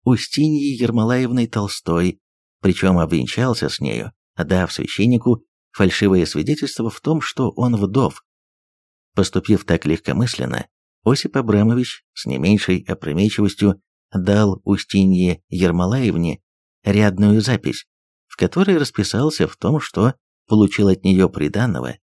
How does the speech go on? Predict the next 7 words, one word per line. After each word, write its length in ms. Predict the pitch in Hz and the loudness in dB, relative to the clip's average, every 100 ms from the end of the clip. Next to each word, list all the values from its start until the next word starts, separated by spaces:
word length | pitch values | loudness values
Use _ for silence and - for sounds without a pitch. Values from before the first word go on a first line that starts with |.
| _ 98 | _ 0
на 160 | 101 | 2
двадцать 340 | 87 98 - - | 2 0 -2 -2
семь 220 | 95 82 | -2 0
тысяч 380 | 156 160 151 - _ | -2 -2 -6 -6 _
с 140 | - - | -8 0
лишним 520 | 104 101 110 110 107 | 0 0 2 2 0
рублей. 580 | - 120 110 67 60 - | -4 -2 -2 -4 -6 -12